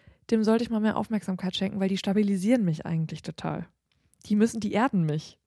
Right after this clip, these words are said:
Und da darf ich noch einen anderen Kör-, äh, noch an eine, eine, eine andere Stelle, die mir auch jetzt gerade, ähm, eingefallen ist, ähm, teilen. Und zwar mein Zahnfleisch.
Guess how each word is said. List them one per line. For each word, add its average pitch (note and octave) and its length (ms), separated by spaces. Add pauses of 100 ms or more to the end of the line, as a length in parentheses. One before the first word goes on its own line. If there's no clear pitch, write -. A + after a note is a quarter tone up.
(220)
Und A3 220
da A3+ 100
darf A3+ 160
ich C4+ 80
noch B3+ 60
einen A3 80
anderen C#4 300
Kör-, - 220
äh, - 60
noch A3+ 180
an - 100
eine, A3+ 220
eine, A3+ 200
eine A#3 280
andere B3+ 300
Stelle, C#4+ 340
die C4 120
mir B3+ 140
auch B3 120
jetzt C#4 160
gerade, C4+ 340
ähm, C4 220
eingefallen C4+ 440
ist, C#4+ 200
ähm, C4 200
teilen. D4 240 (520)
Und G3 80
zwar A3 140
mein G3+ 140
Zahnfleisch. - 600